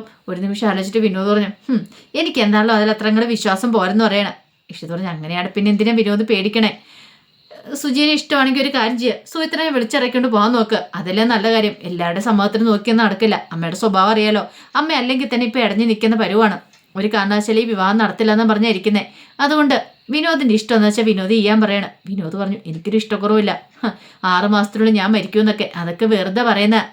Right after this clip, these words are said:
ഏട്ടത്തി. ഈ പറയുന്ന കൈലാസ് പക്ക ഫ്രോഡാന്നറിയാലോ. ഒരു പക്ഷേ അയാളുടെ കയ്യിൽ ജാതകം കൊടുത്തിട്ട് അയാളത് മാറ്റിയിട്ടുണ്ടായിരിക്കുമെങ്കിലോ?" ഇത് തന്നെയാണ് ഞാനും പറഞ്ഞത്.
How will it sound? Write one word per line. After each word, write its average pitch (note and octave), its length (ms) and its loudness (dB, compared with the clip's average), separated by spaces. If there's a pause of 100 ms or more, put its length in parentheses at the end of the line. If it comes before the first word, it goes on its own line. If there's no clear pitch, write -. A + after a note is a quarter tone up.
(220)
ഏട്ടത്തി. F#3+ 320 -6 (880)
ഈ G#3 200 2
പറയുന്ന G#3 300 2 (400)
കൈലാസ് B3+ 380 -2
പക്ക A3 280 -2
ഫ്രോഡാന്നറിയാലോ. G#3 800 0 (180)
ഒരു C#4 120 -4
പക്ഷേ C4+ 200 -2
അയാളുടെ C4+ 360 0
കയ്യിൽ A#3 180 0
ജാതകം A3+ 380 -2
കൊടുത്തിട്ട് A3 480 -2
അയാളത് G3 380 0
മാറ്റിയിട്ടുണ്ടായിരിക്കുമെങ്കിലോ?" G#3+ 1040 0 (220)
ഇത് D#3+ 100 -12
തന്നെയാണ് F#3 340 0
ഞാനും G#3 280 2
പറഞ്ഞത്. G#3 320 2